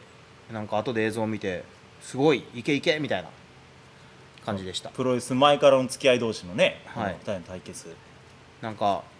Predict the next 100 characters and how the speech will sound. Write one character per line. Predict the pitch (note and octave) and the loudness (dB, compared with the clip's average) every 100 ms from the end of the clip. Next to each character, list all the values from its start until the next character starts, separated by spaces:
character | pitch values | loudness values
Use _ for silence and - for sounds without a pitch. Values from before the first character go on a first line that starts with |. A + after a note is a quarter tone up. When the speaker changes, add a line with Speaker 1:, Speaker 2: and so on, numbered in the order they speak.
| - - - - - | -20 -20 -20 -20 -6
Speaker 1:
ダ | C3 D#3 | 0 4
デ | D#3+ | 4
ィ | C3 | 4
が | A2+ A2 A2+ | 4 4 2
あ | |
ん | C#3 | 2
ま | C#3 | 0
ス | |
タ | D3+ | 0
ミ | C#3+ | 2
ナ | C#3+ | 4
な | C#3+ C#3+ | 4 4
い | |
の | A#2 | 2
に | G#2+ | -2
結 | C#3 - | -4 -2
構 | A#2+ G2+ F2+ - - - | 0 2 0 -8 -20 -16
す | - - | -6 -2
ぐ | D3+ | 0
に | C3 | 0
立 | A2+ | -4
っ | |
て | - B2+ | -8 -6
次 | C3+ C#3+ | -4 -2
の | C#3 | -2
技 | C#3+ B2 | -2 -2
っ | |
て | - | -2
い | C3 | 0
う | |
の | B2 A2+ | 2 2
を | |
俺 | B2 | 4
は | B2 A2+ | 4 2
な | G2+ | 0
ん | |
か | F#2 | -6
こ | - F2+ D#2 | -8 -8 -10
う、 | - - - - - - D#3 | -16 -20 -20 -20 -20 -6 2
意 | D#3 | 6
外 | C#3+ C#3 | 6 4
と | - | -2
い | F#2 | -4
う | |
か。 | - - - - - - | -6 -12 -16 -20 -18 -6
Speaker 2:
勝 | E3 - | -2 6
ち | F#3+ | 8
を | D3 | 8
ね。 | G3 | 8
Speaker 1:
い | |
つ | D4+ | 8
も | C#4+ | 10
な | A#3+ | 10
ら | F3 | 10
休 | E3 F#3+ A3 | 8 6 4
ん | A3 | 6
で | A3 | 6
た | E3 | 6
と | C#3+ | 6
こ | D#3 | 6
ろ | D3+ | 6
が | D3+ D3 | 6 4
す | D3 | 2
ぐ | F3+ | 2
に | D3 | 2
技 | B2 C3+ A2+ | 2 2 2
移 | |
行 | A2 A2 | 0 -4
し | - | -2
て | |
る | B2 | -4
と | A2 | -2
か | G#2+ | 0
思 | D3+ F3+ | 0 2
う | |
と、 | A#3+ G3 F2 - - - - - - - | 4 4 2 -6 -20 -20 -20 -20 -10 0
う | |
わ、 | D3+ C3+ | 0 0
な | |
ん | D3 | -4
か | C3 | -2
こ | A#2 A#2+ | -2 -2
い | |
つ | C3+ | -2
ス | - | -2
タ | D#3 | 0
ミ | D#3+ | 0
ナ | C#3+ | -2
隠 | A2 A2+ | -4 -4
し | |
て | C#3 | -4
た | G#2 | -4
な | A#2+ | -6
と | G2+ | -8
か | |
思 | F#2 | -8
っ | F#2+ | -10
て | - | -10
る | F#2+ | -12
ね。 | C#3+ | -12